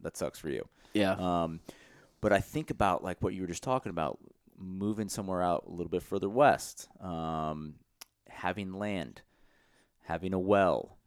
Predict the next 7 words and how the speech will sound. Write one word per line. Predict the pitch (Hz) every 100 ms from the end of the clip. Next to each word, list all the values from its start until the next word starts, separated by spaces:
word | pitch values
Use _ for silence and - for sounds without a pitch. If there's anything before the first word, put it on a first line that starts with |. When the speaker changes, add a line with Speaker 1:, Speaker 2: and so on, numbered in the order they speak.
| _ _ _ _ 104
Speaker 1:
like, | 92 - _ _ _ _
waking | 87 95 101 113 104
up, | 95 - _ -
doing | 80 87 92
what | 98 -
you | 92
want, | 113 123